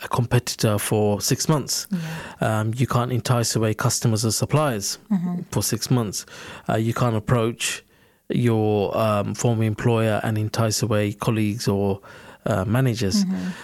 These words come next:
Speaker 1: Uh, so there could be a whole host of restricted covenants.
Speaker 2: Yeah.
Speaker 1: Sometimes the c-, restricted covenants could last for twelve months.
Speaker 2: Mm-hmm.
Speaker 1: So it could have quite serious implications for you.
Speaker 2: Yeah.
Speaker 1: So you might think, "Yeah, I'm signing this agreement, I'm getting all this money,"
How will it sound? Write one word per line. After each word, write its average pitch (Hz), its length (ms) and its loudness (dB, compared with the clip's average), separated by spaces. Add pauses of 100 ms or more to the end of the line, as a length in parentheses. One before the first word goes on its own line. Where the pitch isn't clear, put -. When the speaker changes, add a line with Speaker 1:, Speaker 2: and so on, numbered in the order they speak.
(180)
Speaker 1:
Uh, 113 120 2
so 135 140 0
there 135 80 2
could 143 140 0
be 135 60 4
a 123 40 4
whole 135 220 2
host 147 360 0
of 113 140 0
restricted - 480 -2
covenants. 117 460 0
Speaker 2:
Yeah. 190 260 -2 (120)
Speaker 1:
Sometimes 120 420 0
the 117 100 0
c-, - 160 -4
restricted 123 440 0
covenants 117 340 2
could 110 180 0
last 113 220 2
for - 80 -10
twelve 123 240 0
months. 160 340 0 (140)
Speaker 2:
Mm-hmm. 175 240 2 (500)
Speaker 1:
So - 140 2
it 147 160 2
could 151 100 4
have 147 300 -2
quite 170 200 0
serious 160 460 2 (180)
implications 143 680 2
for - 160 0
you. 104 340 2
Speaker 2:
Yeah. 185 260 0
Speaker 1:
So 170 120 2
you 139 60 6
might 156 180 2
think, 143 160 2
"Yeah, 143 220 4
I'm 135 160 0
signing 147 240 2
this 120 120 2
agreement, 117 440 4
I'm 117 80 2
getting 127 240 2
all 123 140 2
this 110 180 -2
money," 107 340 0